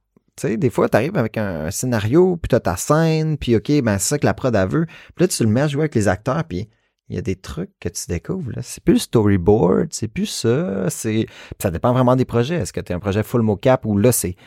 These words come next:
tout le jeu d'acteur, tu le veux pratiquement au complet dans le mocap, ou est-ce que c'est un jeu où que ça va être... Euh...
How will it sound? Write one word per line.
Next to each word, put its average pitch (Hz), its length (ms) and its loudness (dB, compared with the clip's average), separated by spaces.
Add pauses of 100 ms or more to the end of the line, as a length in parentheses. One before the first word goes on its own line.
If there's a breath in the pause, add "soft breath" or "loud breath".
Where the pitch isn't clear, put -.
(460 soft breath)
tout 139 120 4
le 117 140 2
jeu 110 120 -2
d'acteur, 110 360 -4
tu 110 100 -8
le 95 60 -6
veux 101 60 -2
pratiquement 101 400 -4
au 98 40 -4
complet 110 400 0
dans 113 80 4
le 98 80 2
mocap, 98 360 0 (280 loud breath)
ou 113 80 2
est-ce 113 120 2
que 107 100 2
c'est - 140 -6
un 92 300 0
jeu 120 240 4
où 120 80 2
que 82 140 0
ça 87 120 0
va 98 120 2
être... 95 180 -6
Euh... 82 220 -2